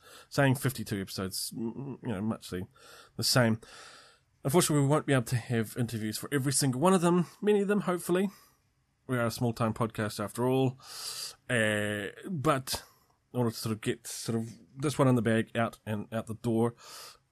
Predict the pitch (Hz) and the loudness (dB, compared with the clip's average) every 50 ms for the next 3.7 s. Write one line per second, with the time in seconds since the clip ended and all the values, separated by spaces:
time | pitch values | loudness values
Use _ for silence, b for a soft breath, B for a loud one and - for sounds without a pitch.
0 | _ _ - - 165 - - - 175 160 147 139 135 135 131 120 - 131 120 - | _ _ -8 -6 -6 -4 0 2 2 4 4 6 6 6 6 4 4 2 2 2
1 | 123 117 107 104 107 - - - 107 104 101 98 98 95 - - 127 131 - 120 | 0 0 0 0 -2 -4 -4 -4 -4 -4 -4 -4 -6 -6 -6 -6 -6 -4 -4 -6
2 | - - - 98 107 107 104 104 101 101 - - 92 87 - - - - 98 - | -6 -6 -8 -6 -6 -4 -4 -6 -6 -8 -8 -10 -10 -10 -12 -12 -12 -12 -10 -4
3 | - 143 143 147 139 165 165 135 - 139 131 123 120 113 | 0 2 4 4 6 6 4 4 2 2 0 0 -2 -4